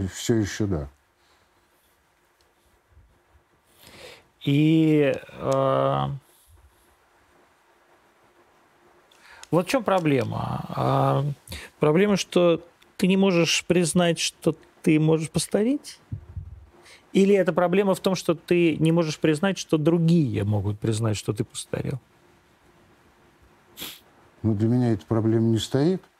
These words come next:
Speaker 1: Э, понимаешь, я счастливый человек. Я, знаешь, вот, э, я кому-то к-, когда-то объяснял, я говорю: «Вы не понимаете это». Я говорю: «Когда мы росли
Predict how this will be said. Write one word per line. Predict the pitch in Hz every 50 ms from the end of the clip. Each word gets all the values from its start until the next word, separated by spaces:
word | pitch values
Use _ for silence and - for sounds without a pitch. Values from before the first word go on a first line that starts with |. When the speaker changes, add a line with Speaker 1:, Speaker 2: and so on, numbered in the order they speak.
| _ _ _ _ _ _ _ -
Speaker 1:
Э, | 90 87 87 85 82 78
понимаешь, | - 104 127 151 139 107
я | 101 95 90 92 107 107
счастливый | 101 - 113 104 - - 127 120 113 107
человек. | - - 117 110 104 85 71 - _ _ _ - - - - - - -
Я, | 85 85 90 98 101 101 95 87 - _ - - - - _ _ _ _ _ _ _ - - _ _ _ _ -
знаешь, | 87 92 113 113 113 -
вот, | 95 78 - -
э, | 80 82 87 82 78 73 73 67 - 73 71 69 _ _ _ _ _ _ _ _ _ _ _ _ _ _ _ _ _ _ _ _ _ _ _ _ _ _ _ _ - 98 90
я | 90 82
кому-то | - 101 92 95 90 78 80
к-, | 76 92 90 85 85 76 - - _
когда-то | - 92 85 78 85 90 - - 87
объяснял, | 80 78 90 87 - - 107 98
я | 90
говорю: | 82 87 87
«Вы | 82 95 101
не | 101
понимаете | 92 - 110 117 120 113 98 82 69 - 76
это». | 71 - - 62 - - - - _ _ -
Я | 80
говорю: | 78 90 80
«Когда | 80 - 98 90 92 104
мы | 104 113 139 160
росли | 147 127 101 85 - - - 78 71 60